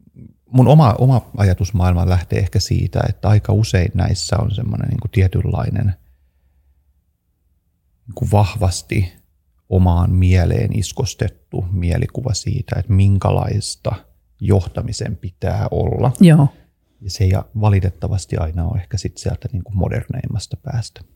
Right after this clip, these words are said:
Speaker 2: Just näin. Mikä sulle itsellesi on yhteydettömyydessä vaikeinta? Jos sitä yhteyttä ei synny, niin mikä siinä on vaikeinta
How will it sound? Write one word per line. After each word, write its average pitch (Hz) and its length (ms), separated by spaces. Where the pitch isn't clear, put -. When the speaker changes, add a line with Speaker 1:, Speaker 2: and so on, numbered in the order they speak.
Speaker 2:
Just 165 300
näin. 151 320
Mikä 247 180
sulle 202 220
itsellesi 165 520
on 165 320
yhteydettömyydessä 139 1040
vaikeinta? - 680
Jos - 120
sitä - 160
yhteyttä - 520
ei 143 60
synny, 147 460
niin 160 180
mikä 185 180
siinä 160 240
on 143 100
vaikeinta - 600